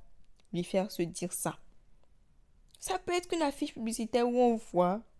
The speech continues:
une femme qui est foncée, qui est triste, c'est genre un avant-après.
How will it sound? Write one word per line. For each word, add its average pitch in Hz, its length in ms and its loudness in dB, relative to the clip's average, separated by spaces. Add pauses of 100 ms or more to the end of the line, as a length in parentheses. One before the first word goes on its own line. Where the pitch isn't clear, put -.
une 208 160 0
femme 208 280 0
qui - 120 -4
est 208 80 2
foncée, 185 520 -2 (120)
qui - 80 -6
est 180 120 -2
triste, - 440 -8
c'est - 200 -8
genre 160 200 -2
un - 160 -2
avant-après. 175 680 0